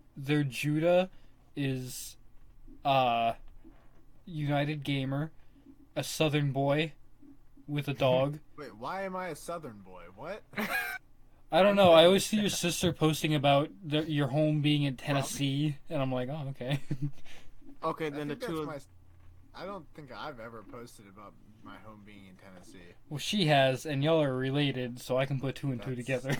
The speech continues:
Speaker 1: <laughs>
Speaker 2: you know, that's fair.
Speaker 1: <laughs>
Speaker 2: I mean, I've actually never lived in Tennessee, but that's fair.
Speaker 1: Why does she put that then?
Speaker 2: Because we, that's, like, her fake home. Like, she
Speaker 1: Her
Speaker 2: goes there
Speaker 1: fake
Speaker 2: all the
Speaker 1: home.
Speaker 2: time. She visits. She's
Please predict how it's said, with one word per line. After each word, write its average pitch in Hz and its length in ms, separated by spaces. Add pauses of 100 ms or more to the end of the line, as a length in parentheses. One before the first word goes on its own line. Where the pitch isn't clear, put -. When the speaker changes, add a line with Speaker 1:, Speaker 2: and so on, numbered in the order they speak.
Speaker 1:
<laughs> - 100
Speaker 2:
you 165 80
know, - 680
that's - 160 (440)
fair. - 840 (300)
Speaker 1:
<laughs> - 180
Speaker 2:
I 117 80
mean, 117 240
I've 135 220
actually 139 400
never 117 360
lived 110 240
in 98 140
Tennessee, 95 540 (140)
but - 200
that's - 160
fair. 92 240 (160)
Speaker 1:
Why 170 260
does 254 120
she - 160
put - 260
that 175 180
then? 185 180 (1300)
Speaker 2:
Because 156 540
we, 139 520 (100)
that's, 143 220
like, 139 180 (220)
her 117 420 (220)
fake - 240
home. 95 340 (260)
Like, 110 200 (360)
she - 180
Speaker 1:
Her 170 100
Speaker 2:
goes 139 260
there - 160
Speaker 1:
fake - 120
Speaker 2:
all 185 140
the 170 80
Speaker 1:
home. - 80
Speaker 2:
time. 113 640
She 117 140
visits. 113 680
She's 110 280